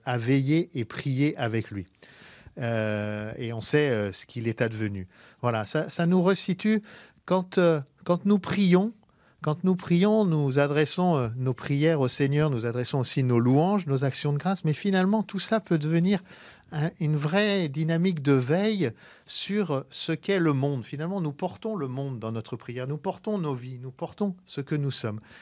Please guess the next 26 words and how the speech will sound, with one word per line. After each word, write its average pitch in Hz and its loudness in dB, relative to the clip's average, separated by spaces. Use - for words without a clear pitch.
Et, 180 -4
euh, 143 -8
à 131 -10
l'inverse 151 -2
aussi, 196 -2
dans 165 2
la 160 4
prière, 165 -4
ça 147 -6
nous 147 -2
aide 175 2
à 139 6
être 135 0
attentifs 156 -2
à 117 -8
ce - -6
qui 117 -8
se 107 -6
vit 131 0
dans 117 4
le 101 2
monde. 90 -4
Donc, 156 0
veiller 196 4
et 180 2
prier, 170 0